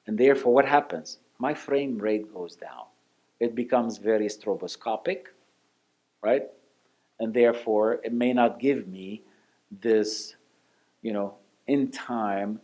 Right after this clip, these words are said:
real-time motion of, of blood, of, of flow. And therefore, you have to optimize the image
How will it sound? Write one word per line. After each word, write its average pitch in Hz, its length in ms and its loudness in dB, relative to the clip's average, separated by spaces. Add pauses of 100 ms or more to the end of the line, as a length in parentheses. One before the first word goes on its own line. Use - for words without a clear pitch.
real-time 107 880 -4 (180)
motion 101 520 -4 (580)
of, 98 220 -2 (200)
of 90 280 -6
blood, 98 340 -2
of, 90 300 -8
of 98 120 -6
flow. - 360 -8 (120)
And 98 120 -12
therefore, 107 640 2 (640)
you 117 80 -8
have 160 200 4
to - 80 2
optimize 110 640 2
the - 200 -8
image 110 460 -6